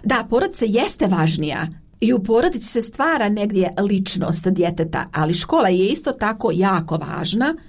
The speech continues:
jer, a, u porodici dijete ima samo roditelje.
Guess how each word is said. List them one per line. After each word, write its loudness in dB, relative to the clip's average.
jer, 2
a, 0
u 2
porodici 0
dijete 0
ima 2
samo 2
roditelje. -2